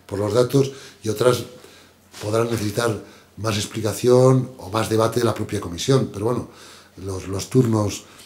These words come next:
las comparecencias en las comisiones saben cómo son, tiempo ilimitado para, para el gobierno, tasado para la oposición, con réplica y dúplica. Yo entiendo, o el sentido común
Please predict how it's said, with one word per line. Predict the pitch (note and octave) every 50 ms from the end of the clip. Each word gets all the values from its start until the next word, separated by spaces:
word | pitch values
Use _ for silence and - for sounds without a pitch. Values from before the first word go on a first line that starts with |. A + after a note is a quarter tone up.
| - _
las | - G2+ F#2+
comparecencias | - A2 G2+ G#2 G2 - A2 A2 G#2 A2+ G2
en | F#2+
las | G#2 F#2+
comisiones | - G#2 G2+ F2+ - A#2 A2 G2+ F2+
saben | - G2 G2 F#2+
cómo | F#2 F2 F2 F#2
son, | - - D#3 E3 D#3+ - - - - - - - - - - _ _
tiempo | - - B2 A#2+ A#2 A2+
ilimitado | G2+ G2 G2 G2 F#2+ G#2+ G#2 G2 G2 F#2+
para, | F#2 G2 F#2+ F#2+ F#2+ F#2+ F#2 F#2 F2+ F2 - - - - - - _ _ -
para | - F#2+ G2 F#2+ F#2+
el | F#2+ F#2+
gobierno, | G2+ A#2+ C3+ C#3 C#3+ C#3+ D#3 D#3 D#3+ C#3+ - - - - - - _ _ _ _ _ _ -
tasado | - G#2+ - - A#2+ A#2+ A2 A2 G#2 G2+
para | - G#2 G2+ G2+ G2+ G2+ G2 G2 F#2+ F#2+ F#2+ F#2 F#2+
la | G2+ G2+
oposición, | G2 G#2 G2 G2 G2+ A2+ C3 D3 D3+ D3+ C3+ - - - - _ _ - - - - - - _ _ _ -
con | - G2+ G2 G2+ G2 G2 G2 G2 F#2+ F#2 F2 E2 - - - - - - -
réplica | F2 A#2+ B2 A#2+ C3 C3 B2+ B2+
y | A2+
dúplica. | A#2 C#3 C3+ - C#3+ D3 - D#3 D#3+ C#3+ - - - - - - - - - _ - _ _ _ _ - - - - G2 - - -
Yo | E2+ F#2+
entiendo, | G2 G2 - B2+ C3 B2+ B2 A2 A2+ A#2 A#2+ A#2+ - - _ _ _ -
o | - -
el | - -
sentido | - E2 - - A2+ A2
común | - A2 G#2+ A#2+ B2+ A#2+ A2 G2 F#2